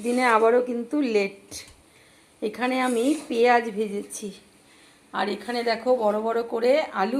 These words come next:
ভেজেছি। আলুটা দেখে বুঝতে পারছো কি হবে রান্না? এই দেখো, রান্না হবে খাসির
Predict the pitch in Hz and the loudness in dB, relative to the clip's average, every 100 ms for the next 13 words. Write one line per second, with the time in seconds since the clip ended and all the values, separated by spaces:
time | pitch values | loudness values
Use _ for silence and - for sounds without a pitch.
0 | 226 202 302 - - 190 - _ _ _ | -4 -6 -8 -14 -16 -16 -18 _ _ _
1 | - 196 214 202 220 220 240 220 214 254 | -8 -4 -4 -4 -6 -4 -4 -4 -6 -2
2 | 262 294 311 285 262 240 202 196 233 226 | -2 -2 -4 -8 -6 -6 -4 -2 -2 -2
3 | 214 220 262 370 - - _ _ _ 190 | -2 -4 -4 -4 -8 -20 _ _ _ -10
4 | 208 208 190 185 - - 190 _ _ _ | -8 -8 -8 -10 -12 -20 -20 _ _ _
5 | _ - 196 196 214 220 226 294 302 - | _ -6 -4 -2 -4 -4 0 0 -2 -6
6 | 220 - 240 | -8 -8 -10